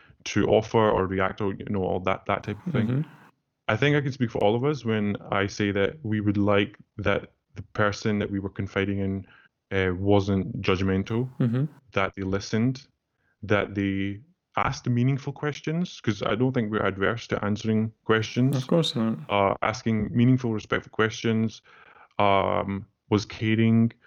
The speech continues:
Speaker 1: was loving, was, uh, reassuring,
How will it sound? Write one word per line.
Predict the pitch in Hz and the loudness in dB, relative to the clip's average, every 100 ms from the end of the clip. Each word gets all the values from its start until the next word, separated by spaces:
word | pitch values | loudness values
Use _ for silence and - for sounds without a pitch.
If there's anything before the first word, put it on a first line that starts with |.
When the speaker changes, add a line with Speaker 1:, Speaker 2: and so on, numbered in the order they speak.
| _ - | _ -8
Speaker 1:
was | 95 | -2
loving, | 98 104 104 110 107 107 107 - _ _ - - | 2 2 4 4 4 4 2 -4 _ _ -10 -6
was, | 98 104 98 95 95 95 - - - _ _ _ - | 2 6 8 8 6 0 -8 -14 -18 _ _ _ -2
uh, | 98 95 92 92 - | 2 2 2 -2 -4
reassuring, | 104 104 107 - 123 123 127 127 127 | -4 0 0 2 4 6 8 6 6